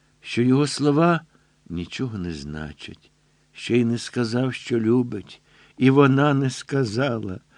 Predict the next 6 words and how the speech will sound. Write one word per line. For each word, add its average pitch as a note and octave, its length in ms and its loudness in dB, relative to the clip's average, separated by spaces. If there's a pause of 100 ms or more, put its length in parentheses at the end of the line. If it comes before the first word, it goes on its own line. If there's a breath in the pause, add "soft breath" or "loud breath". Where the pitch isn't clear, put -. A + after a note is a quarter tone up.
(960 soft breath)
Два C#3+ 640 0
ж A#2 220 -6
дні E3 480 4
лише B2 480 4
минуло. G2 880 -2 (300)
Спи, D#2+ 640 -10